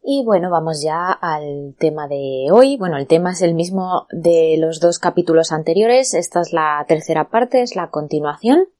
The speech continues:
sobre mi experiencia en una oficina japonesa. Y en el capítulo anterior, pues, os conté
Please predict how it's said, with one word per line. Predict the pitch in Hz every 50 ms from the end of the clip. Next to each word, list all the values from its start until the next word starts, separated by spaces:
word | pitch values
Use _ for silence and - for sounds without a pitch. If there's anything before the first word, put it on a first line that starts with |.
| _ _
sobre | _ - - 202 185 170 165 175 165 165
mi | 165 170 175 175 175 175 170 170 165
experiencia | 165 - - - 175 170 175 175 175 175 - - 185 175 165 160
en | 160 160 165
una | 165 165 160 156 156
oficina | 160 - - 175 175 175 170 165 165
japonesa. | - 170 - - 156 156 196 226 - - 330 349 - _ _ _ - - _ _ - - _ _
Y | - 202
en | 196 196
el | 185 180
capítulo | - 170 - 175 - 190 190 190
anterior, | 185 185 185 180 190 202 214 220 220 226 233 233 _
pues, | _ 202 208 214 214 220 - 208
os | 190 -
conté | - - 170 170 165 160 - - 180 180 180 180 180 185 190 190